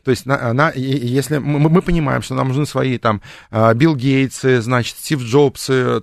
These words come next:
там, и так далее, да? Но вы их не привлечете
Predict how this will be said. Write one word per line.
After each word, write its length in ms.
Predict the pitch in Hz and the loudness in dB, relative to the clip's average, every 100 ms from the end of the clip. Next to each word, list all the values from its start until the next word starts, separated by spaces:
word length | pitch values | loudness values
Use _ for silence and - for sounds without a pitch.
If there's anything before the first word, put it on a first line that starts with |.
| - | -8
там, 220 | 123 117 | -6 -4
и 20 | 113 | -2
так 140 | 123 | 0
далее, 240 | 113 98 | 2 2
да? 160 | 104 143 - - - _ | 0 -4 -6 -20 -20 _
Но 240 | 123 131 | -4 0
вы 100 | 131 | 2
их 100 | 170 | 2
не 100 | 170 | 0
привлечете 720 | 156 156 165 - 208 190 120 | 2 2 2 2 2 2 -2